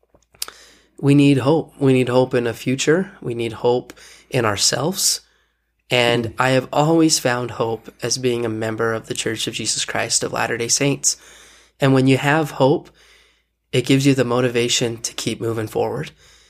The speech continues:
Speaker 1: It gives you the motivation to believe in yourself. It also gives you the, the ability to believe in other people. And so much of my life has changed because other people believed in me. And they saw something in me, Sean, that I didn't even see within myself.
Speaker 2: Mm.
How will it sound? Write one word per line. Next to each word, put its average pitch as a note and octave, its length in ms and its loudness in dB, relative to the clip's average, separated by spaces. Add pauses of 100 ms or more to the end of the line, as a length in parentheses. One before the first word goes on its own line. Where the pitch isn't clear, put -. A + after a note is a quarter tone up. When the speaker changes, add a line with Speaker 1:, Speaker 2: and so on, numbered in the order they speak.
(180)
Speaker 1:
It A#2+ 120 -2
gives C3 180 2
you C3+ 80 6
the B2 100 2
motivation A#2+ 800 0
to B2 140 -2
believe A#2 420 -4
in A2+ 120 -2
yourself. B2 600 -2 (580)
It C3+ 140 2
also C#3+ 320 4
gives B2+ 300 0
you B2+ 100 -2
the, B2 160 -4
the B2 340 -4
ability B2 420 -2
to A#2 140 -6
believe A2+ 360 -8
in A2 100 -6
other A2+ 220 -8
people. - 500 -10 (840)
And A2+ 480 -4
so - 200 2
much C#3 220 2
of B2+ 80 0
my B2 160 4
life A#2 320 0
has A2 160 -6
changed A#2 420 -4
because A2+ 320 -4
other A#2+ 220 -2
people A#2 400 -8
believed A2 500 -10
in G#2+ 180 -10
me. B2+ 280 -10 (420)
And C3 160 0
they C3 100 4
saw D#3+ 280 4
something C3+ 400 -2
in B2 140 -4
me, B2 160 -4
Sean, A#2+ 300 0
that A#2+ 120 -2
I A#2+ 100 0
didn't A#2 240 -4
even A#2+ 200 -4
see A2+ 200 0
within A#2 300 -4
myself. - 600 -2
Speaker 2:
Mm. - 460 -8